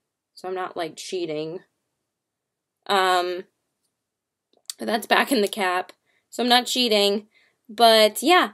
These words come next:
that's awesome. So, almost done with that. So, I'm probably gonna finish this up very, very soon. I just haven't really been wearing too many full coverage foundations lately. But maybe I'll just use this tomorrow or Sunday and just be able to get it out of my collection. But, yeah,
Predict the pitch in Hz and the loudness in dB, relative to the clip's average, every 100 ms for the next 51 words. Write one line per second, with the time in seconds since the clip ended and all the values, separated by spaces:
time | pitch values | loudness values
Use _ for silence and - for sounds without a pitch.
0 | _ 247 240 240 226 226 190 175 185 - | _ -2 2 2 2 2 0 0 -2 6
1 | 233 226 226 214 _ _ _ _ - 294 | 8 8 6 2 _ _ _ _ 4 4
2 | 320 311 262 247 226 214 214 - 220 214 | 2 2 0 2 8 8 8 4 2 4
3 | 214 - 233 208 277 262 247 233 220 208 | 4 2 -2 -2 -2 -2 -4 -4 -4 -4
4 | 202 202 196 - 202 202 202 190 185 185 | -4 -2 -2 0 4 6 6 2 2 0
5 | - 190 190 180 220 - 233 277 247 240 | -4 -4 -4 -4 -6 -4 -6 -4 -4 -2
6 | 214 202 196 196 190 - 208 196 185 - | -2 -4 -4 -4 -4 -4 -4 -4 -6 -2
7 | 190 185 202 185 180 - 185 185 185 185 | 0 0 -4 -6 -6 -6 -10 -8 -8 -6
8 | 196 196 202 190 208 208 208 _ _ _ | -6 -2 -2 0 0 -2 -4 _ _ _
9 | - 226 247 269 254 214 214 214 196 190 | -4 -2 0 0 0 -2 -2 -2 -2 -2
10 | - 190 185 185 185 - - - 180 185 | -4 -2 0 2 0 -2 -4 -4 -4 0
11 | 180 185 185 - 175 175 175 170 - 170 | 0 0 -2 -6 -8 -6 -8 -8 -6 -6
12 | - 180 175 175 170 - 180 180 170 170 | -6 -6 -8 -6 -6 -6 -6 -6 -10 -8
13 | 175 170 - 190 175 180 190 302 277 | -6 -6 -6 -8 -8 -8 -2 2 0